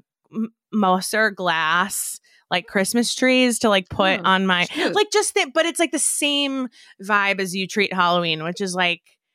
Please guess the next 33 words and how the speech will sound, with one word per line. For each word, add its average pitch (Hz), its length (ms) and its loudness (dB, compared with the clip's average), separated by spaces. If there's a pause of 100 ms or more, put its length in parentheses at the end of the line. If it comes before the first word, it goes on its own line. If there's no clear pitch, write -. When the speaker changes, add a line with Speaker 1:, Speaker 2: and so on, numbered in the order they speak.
(400)
Speaker 1:
just 269 400 -2 (540)
I 233 120 0
like 220 260 2
the 269 100 0
decor. 233 840 2
I 208 160 0
love, 196 340 -2
like, 208 380 0
the 226 120 -2
vibe. 190 580 0
It's 208 160 -2
just 220 180 -4
two 202 100 4
different 185 240 2
Speaker 2:
Mm-hmm. 208 100 2
Speaker 1:
holidays 156 460 0
for 180 140 -2
you 165 160 -2
and 156 100 -2
I. 143 240 -2 (140)
Speaker 2:
Totally. 180 280 2
Speaker 1:
But, 247 180 2 (580)
uh, 254 260 2
for 262 180 2
me, 302 280 0
it's 240 120 0
like 220 240 0
I 208 200 0
would 214 160 2
rather 185 600 0
buy 240 560 0 (920)
Christmas 262 800 0
decor 262 800 0